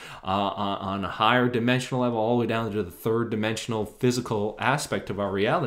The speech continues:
globally, collectively, and individually. And I want you to understand that for some reason right now is a time for you to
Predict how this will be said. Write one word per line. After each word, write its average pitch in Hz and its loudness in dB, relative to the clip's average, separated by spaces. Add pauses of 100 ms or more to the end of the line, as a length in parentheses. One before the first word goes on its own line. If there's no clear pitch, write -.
(380)
globally, 160 6
collectively, 139 0
and 117 0
individually. 107 2 (400)
And 113 -2
I 113 0
want 139 2
you 139 4
to 127 2
understand 110 -4
that 92 -6
for 98 -10
some 131 -2
reason 104 0
right 123 2
now 113 0
is 92 -8
a 95 -6
time 120 -4
for 120 -6
you 104 -2
to 101 -8